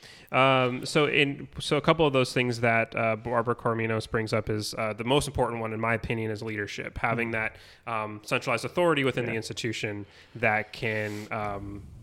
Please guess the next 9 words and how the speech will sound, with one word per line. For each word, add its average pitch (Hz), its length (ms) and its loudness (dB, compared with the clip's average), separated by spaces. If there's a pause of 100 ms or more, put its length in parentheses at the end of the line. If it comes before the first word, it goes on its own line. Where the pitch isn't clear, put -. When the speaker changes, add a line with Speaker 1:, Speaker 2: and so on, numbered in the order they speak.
(180)
Speaker 1:
alleviate 120 440 2
some 113 140 -4
of 107 80 -2
those, 104 200 -2
those 107 220 -6
issues. 104 500 -6 (260)
Uh, 110 140 0
fairness, 131 800 4
representation, 117 880 2